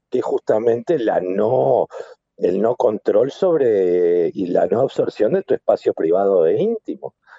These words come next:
Da la impresión a veces que estamos con esa pantalla de Orwell, que no se sabe si estaba prendida o apagada, pero se, siempre se está el, el, el permanente ojo que todo lo ve. Que, eh, el problema es quién controla ese ojo.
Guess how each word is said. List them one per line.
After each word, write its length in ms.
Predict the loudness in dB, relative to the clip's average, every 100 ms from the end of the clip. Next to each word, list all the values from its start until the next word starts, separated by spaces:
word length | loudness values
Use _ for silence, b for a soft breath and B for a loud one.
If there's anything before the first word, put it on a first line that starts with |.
| B _ _ _ _ _ _ _ 0
Da 40 |
la 60 | 0
impresión 380 | 0 0 0 0
a 120 | 0
veces 240 | 0 0 0
que 80 |
estamos 320 | 0 2 0 0
con 160 | 0
esa 240 | 0 0 0
pantalla 580 | -2 0 -2 0 2
de 200 | 2 4
Orwell, 580 | 4 2 2 2 2 0
que 100 | -2
no 80 | -2
se 120 | -2
sabe 260 | 0 0 0
si 80 | -2
estaba 280 | 0 0
prendida 420 | 0 -2 0 2 2
o 60 |
apagada, 360 | 2 2 2 0
pero 140 | -2 -4
se, 120 | -4
siempre 300 | -4 -4 -2
se 100 | -2
está 220 | 0 0
el, 180 | -2 -4
el, 240 | -4 -4 -4
el 100 | -4
permanente 640 | -2 -4 -4 -2 -2 0
ojo 300 | -2 0 -2
que 120 | -2
todo 240 | -2 0 2
lo 180 | 2 0
ve. 240 | 0 -2 B B B B _ _ _ _ -4
Que, 320 | 0 0 0
eh, 200 | 0 0
el 100 | 0
problema 420 | 0 0 0 -2
es 60 | -4
quién 200 | -4 -4
controla 460 | 0 -2 0 0 0
ese 200 | 0 0
ojo. 360 | 0 -2 -4